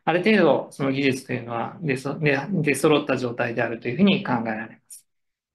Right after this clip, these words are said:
まあ、そこで残った問題というのが、やはり子宮内膜への治療ということになると思いま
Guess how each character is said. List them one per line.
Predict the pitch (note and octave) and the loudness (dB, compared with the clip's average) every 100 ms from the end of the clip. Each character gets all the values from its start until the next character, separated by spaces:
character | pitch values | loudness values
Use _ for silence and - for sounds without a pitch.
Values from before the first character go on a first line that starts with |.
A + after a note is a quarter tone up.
| _ _ _ _ _ _ _ - - - | _ _ _ _ _ _ _ -20 -20 -4
ま | F#3 | 0
あ、 | |
そ | A3 | 2
こ | A3 | 4
で | A3 | 6
残 | G3 G3+ A3 | 6 6 6
っ | G#3 | 2
た | |
問 | D#3+ D#3 D3+ | -2 0 0
題 | D#3 D#3+ | 0 4
と | |
い | |
う | A3 | 6
の | |
が、 | G3 D3+ | 6 4
や | C#3 | 0
は | |
り | C#3 | -2
子 | B2+ - | -4 -4
宮 | D#3+ D3 | 0 2
内 | D3 C3 | 2 0
膜 | B2 - B2 A#2 | -4 -8 -10 -6
へ | A#2+ | 0
の | D#3 C3 | 2 2
治 | - C3+ | -2 -2
療 | A#2+ A2+ | -2 -4
と | - | -8
い | A2+ A2+ | -10 -12
う | |
こ | _ - | _ -2
と | D#3 | 0
に | C#3+ B2+ | 0 -2
な | B2 | -6
る | A#2 | -6
と | - D3 | -2 -2
思 | - | -2
い | |
ま | - | -14